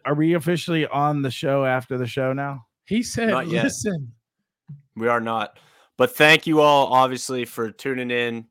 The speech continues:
Speaker 3: The comments were awesome. The feedback was awesome. A lot of the fighters themselves tuned in. That's awesome.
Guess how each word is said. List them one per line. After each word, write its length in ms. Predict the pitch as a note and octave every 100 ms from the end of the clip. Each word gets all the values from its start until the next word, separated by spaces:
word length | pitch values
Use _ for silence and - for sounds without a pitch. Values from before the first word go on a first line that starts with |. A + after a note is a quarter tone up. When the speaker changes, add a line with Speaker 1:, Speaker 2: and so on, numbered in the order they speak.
| -
Speaker 3:
The 100 | G#2+
comments 560 | - A#2+ A#2 A#2+ -
were 120 | A#2
awesome. 420 | G#2 A2 G#2+ A2+ G#2
The 80 |
feedback 560 | G2+ - A#2 G#2+ G#2+ -
was 140 | G#2
awesome. 500 | G#2 G#2 G2+ G#2 G#2
A 40 | G2+
lot 200 | G#2 A2
of 60 |
the 80 | G#2+
fighters 580 | - A2+ A2 G#2+ G2+ -
themselves 600 | G#2 G2+ G2 D3 D3 C3
tuned 260 | - B2+ A2+
in. 160 | A2+
That's 240 | G#2 G#2+ -
awesome. 440 | G2+ G2 - G2+